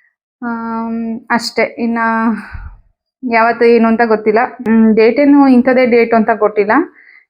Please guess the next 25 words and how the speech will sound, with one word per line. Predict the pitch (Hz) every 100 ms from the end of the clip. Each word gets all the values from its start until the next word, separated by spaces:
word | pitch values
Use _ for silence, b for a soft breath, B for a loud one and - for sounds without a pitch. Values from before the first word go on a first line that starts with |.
| -
ಯಾವತ್ತು | 202 208 214
ಏನು | 202 196 208 202 190
ಅಂತ | 190
ಹೇಳಕ್ಕಾಗಲ್ಲ. | 208 196 202 202 185 208 320 359 311
ನಿನ್ | 269 262 247 240
ಪೇನ್ | 247 240 233
ಕಾಣಿಸ್ಕೊಂಡಾಗ | 233 220 - 226 220 254 349 269
ಆರಾಮಾಗೇನು | 240 233 233 220 220 233 269 294 - _ -
ಬಂದ್ಬಿಡು | 233 226 226 220 240
ಅಂತ | 285 214 208
ಹೇಳಿದ್ದಾರೆ | 214 190 196 185 185
ಅಷ್ಟೇ. | 185 - - 254
ನಾನು | 247 269 277 277
ಬ್ಯಾ-, | 240 240 - 233 220 220
ಬ್ಯಾಗ್ | 214 247 294
ಪ್ಯಾಕ್ | 285 269 269
ಮಾಡಿಲ್ಲ | 240 233 226
ಇನ್ನು, | 220 226 240
ಹಾಸ್ಪಿಟಲ್ದು | 233 220 - 247 233 226 208 233 247
ಬ್ಯಾಗ್ | 214 208 214 247 254
ಪ್ಯಾಕ್ | 214 214 247
ಮಾಡ್ಕೊಳ್ಳೋಣ | 233 220 220 214 214
ಅಂದ್ರೆ | 208 233
ನನ್ | 214 208
ಮಗ, | 208